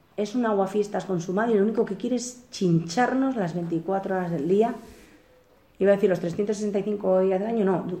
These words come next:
eternamente. Esa es la mayor mentira,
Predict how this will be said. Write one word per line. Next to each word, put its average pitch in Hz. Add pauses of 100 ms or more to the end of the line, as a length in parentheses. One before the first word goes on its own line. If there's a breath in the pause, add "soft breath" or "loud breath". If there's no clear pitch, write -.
eternamente. 165 (460)
Esa 240
es 302
la 214
mayor 202
mentira, 220